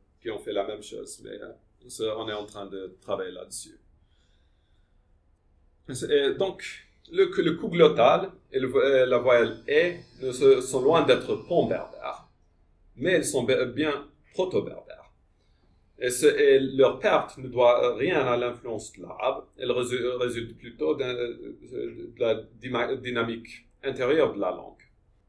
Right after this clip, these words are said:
Quand on arrive à établir les co-, correspondances régulières et à reconstruire le système original, on constatera parfois l'existence de quelques exceptions. Le plus souvent,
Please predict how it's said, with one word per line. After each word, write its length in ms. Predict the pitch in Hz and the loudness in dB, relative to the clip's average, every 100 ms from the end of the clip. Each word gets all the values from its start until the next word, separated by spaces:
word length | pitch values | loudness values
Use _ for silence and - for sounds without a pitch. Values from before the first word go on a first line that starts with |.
| _ _ _ - | _ _ _ -14
Quand 100 | 226 | -4
on 120 | 214 | -2
arrive 300 | 165 151 135 | 2 2 2
à 200 | 143 135 | 4 4
établir 360 | 127 139 156 135 | 4 0 0 -2
les 160 | 80 - | -2 -4
co-, 240 | 143 - | -4 -4
correspondances 800 | - 127 - 131 120 120 - - | -2 -4 -4 -6 -4 -6 -8 -6
régulières 720 | 117 117 123 117 98 117 143 | -2 -2 -2 -4 0 2 4
et 40 | 113 | 4
à 220 | 107 104 | 2 2
reconstruire 540 | 113 - 113 - 107 | -4 -14 -14 -8 -8
le 100 | 104 | -8
système 380 | 95 - - 101 | -10 -12 -12 -10
original, 600 | 92 87 - 110 151 147 - | -12 -14 -12 -4 -4 -4 -12
on 100 | 165 | -12
constatera 640 | 185 180 - 160 - 139 - | -8 -6 -2 -2 0 -2 -2
parfois 380 | 151 - 151 | -8 2 4
l'existence 560 | 135 135 135 - 131 - | 4 0 -4 -8 -8 -10
de 60 | - | -4
quelques 340 | 156 120 120 | -4 -2 -2
exceptions. 580 | 123 - 117 - - - _ _ _ _ _ _ _ _ - | -4 -4 -10 -12 -16 -20 _ _ _ _ _ _ _ _ -16
Le 100 | - | -14
plus 140 | - | -10
souvent, 560 | 190 151 - 185 - | -6 -2 0 0 -2